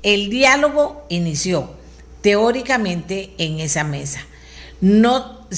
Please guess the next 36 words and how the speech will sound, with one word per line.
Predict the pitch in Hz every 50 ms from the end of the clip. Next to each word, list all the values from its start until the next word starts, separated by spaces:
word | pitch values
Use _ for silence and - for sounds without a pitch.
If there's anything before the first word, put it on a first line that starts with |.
| - - - - -
en | 202 190 190
esa | 226 240 - 277 247
mesa | 226 202 170 147 - 131 - -
se | - - 202 190
tomarán | 185 208 190 175 175 185 196 208 240 254
decisiones | 285 294 285 294 277 233 - 240 240 233 240 247 240
importantes | 262 254 220 - 175 170 156 - 190 190 202 202 214 240 240
para | - 214 175 156
el | 151 147
rumbo | 151 156 165 170 170 185 202
del | 196 180 170 -
país, | - 143 143 151 156 175 196 190 - - - - - - - -
las | - 180 190 196 190 -
cuales | - 247 240 254 269 277 277 -
conoceremos | - 254 220 180 165 147 156 151 170 180 190 202 214 220 220 - - -
el | - 160 151
próximo | 147 156 165 170 170 196 196 190 170
veinte | 151 156 156 156 156 147 175 175
de | 175 170
noviembre. | 170 170 175 202 226 233 220 185 143 - - - - - - - - - - - -
Por | - - 220 220 240
el | 262 277 269
momento, | 294 294 277 254 220 196 185 170 175 - 180 180 180 - - -
seguiremos | - - - 208 202 180 185 196 196 202 208 226 247 254 247 220
viendo | 214 214 220 214 214 220 226 220
todo | - - 208 196 190 202 208
de | 214 202 190
largo | 185 185 185 196 185 156 156 147 147 - -
por | - 180 180 175
medio | 175 185 190 196 202 214 220 240 233
de | 240 233 185 190 180
la | 175 165 170
pantalla | 165 156 160 156 156 - 196 190 196 196 214 220 220 214 220
que | 220 196 175
nos | 170 165 151 -
habilite | 147 156 156 156 156 160 175 185 185 - - 220 220 220 - - -